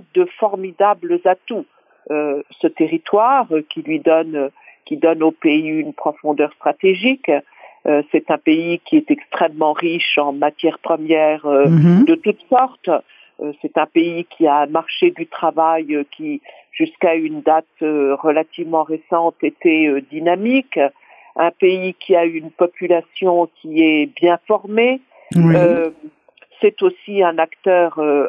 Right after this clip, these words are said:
Speaker 1: incontournable des relations, euh, internationales. Euh, c'est aussi un pays qui a un formidable héritage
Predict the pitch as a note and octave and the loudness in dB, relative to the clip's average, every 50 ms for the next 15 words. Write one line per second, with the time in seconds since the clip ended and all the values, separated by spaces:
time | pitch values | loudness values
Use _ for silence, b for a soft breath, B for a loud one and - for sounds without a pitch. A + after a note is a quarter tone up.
0 | - - F3 E3+ - - F3+ F3 - - F#3+ F3 F#3 G3 G3+ G#3+ A3+ A#3 A3+ - | 0 -2 -2 -2 0 -2 -4 -4 0 -2 -2 -2 0 0 2 2 2 0 0 -2
1 | E3 D#3+ D#3+ D#3+ - D#3 D#3 - E3 D#3+ D#3+ D#3 D#3 _ - - F3+ D#3+ D#3+ D#3 | -4 -4 -4 -2 -2 -4 -4 -2 -2 0 0 0 -2 _ -6 -2 -2 0 2 2
2 | D3+ D3 D3 C#3+ _ B B B B B - D#3+ D#3+ - - E3 D#3+ D#3+ E3 E3 | 0 0 -2 -6 _ B B B B B -4 -4 -2 0 -2 -2 0 0 -4 -4
3 | - - F#3+ F#3 F#3 F#3 G3 G#3 A3+ A#3 G#3+ F3+ D3+ D3 - b b b b b | -4 0 0 0 2 2 2 2 2 0 0 0 -2 -2 -2 b b b b b
4 | b - D#3+ E3 D#3+ D#3+ D#3+ - - - - - E3+ D#3+ _ - - F3+ E3 D#3 | b 0 2 2 2 2 0 0 -2 0 2 0 -2 -2 _ -2 0 2 2 2
5 | D3+ - - D3+ D#3+ E3+ E3+ E3+ D#3+ - - - C3+ C#3+ D#3+ D#3 D#3 D#3+ D3 C3+ | 0 0 0 0 0 0 -4 -10 -10 -12 -14 -10 -2 0 2 2 2 2 0 -2
6 | - - - F3+ D#3+ D#3 E3 E3 D#3+ C#3+ - D#3+ E3 E3 D3+ D#3 D3+ D3+ D3+ C#3+ | -4 -4 -4 -4 -4 -2 -4 -4 -4 0 0 0 0 0 -2 -2 -2 0 2 2
7 | C#3 C#3+ B B B B B B - E3 E3 D3+ E3+ D#3 _ - F#3 E3+ E3+ E3+ | 2 0 B B B B B B -2 -2 0 0 -2 -6 _ 0 0 2 2 0
8 | D#3+ - | -2 -4